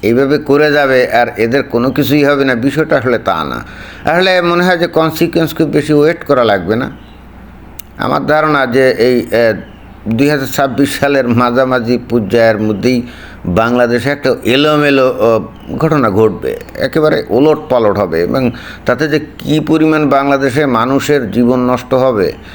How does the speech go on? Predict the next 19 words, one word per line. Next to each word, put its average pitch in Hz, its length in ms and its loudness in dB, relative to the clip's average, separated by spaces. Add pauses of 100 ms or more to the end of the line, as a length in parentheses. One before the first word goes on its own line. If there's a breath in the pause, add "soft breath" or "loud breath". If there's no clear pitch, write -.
(180 loud breath)
সম্পদ 127 540 -2
নষ্ট 120 280 -2
হবে, 123 360 0 (1600)
এবং 135 240 0
বাংলাদেশ 147 420 0 (260)
একেবারে 180 420 0
পুরো 151 280 0
সেই 143 140 -2
বটমলেস 139 640 0 (500)
বাস্কেট। 107 1040 -4
সে 139 140 0
হেনরি 139 300 2
কিসিঞ্জার 123 520 2 (440 loud breath)
যেমন 123 240 2
উনিশশো 120 340 0
বাহাত্তর 117 460 0
তিয়াত্তর 107 300 -2
সালে 104 300 0
বলতো 95 600 0